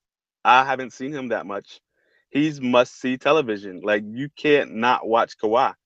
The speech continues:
Like, I've slept on him." So that was my Kawhi moment. But what I'm saying is, like, I just don't, I'm not sure your argument is as strong as it could be since they didn't get a dub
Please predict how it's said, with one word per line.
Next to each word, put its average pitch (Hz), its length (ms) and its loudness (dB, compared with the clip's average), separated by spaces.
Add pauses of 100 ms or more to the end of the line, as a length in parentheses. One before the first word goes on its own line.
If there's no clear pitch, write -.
(360)
Like, 107 200 -2
I've 123 240 0
slept - 360 -2
on 117 120 -4
him." 92 240 -8 (460)
So 117 120 -2
that 139 220 4
was 151 160 -2
my 139 240 0
Kawhi 104 380 -2
moment. 101 340 -10
But 104 100 -2
what 110 120 0
I'm 143 160 -2
saying 117 300 -4
is, 101 280 -8 (720)
like, 113 220 2 (920)
I 127 140 4
just 147 200 -10
don't, 127 320 -2
I'm 139 100 -4
not 175 160 0
sure 175 180 -4
your 151 200 0
argument 131 380 -4
is 107 100 -8
as 107 140 -12
strong 143 280 2
as 123 100 -4
it 101 140 -6
could 220 200 2
be 131 200 2
since 135 200 -8
they 139 100 4
didn't 131 220 -2
get 123 120 2
a 107 60 2
dub 120 400 6